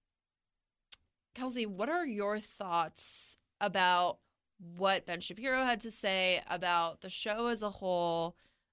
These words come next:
Um, in the clip that we played, uh, Roseanne is confronted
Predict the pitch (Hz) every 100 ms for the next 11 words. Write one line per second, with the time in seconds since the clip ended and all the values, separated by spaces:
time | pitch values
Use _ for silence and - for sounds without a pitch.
0 | _ _ 190 185 180 180 175 254 262 247
1 | - 247 - 247 190 190 185 175 170 170
2 | 175 _ _ _ _ - 190 180 202 208
3 | 214 208 208 - 202 - 190 202 196 175
4 | 170 165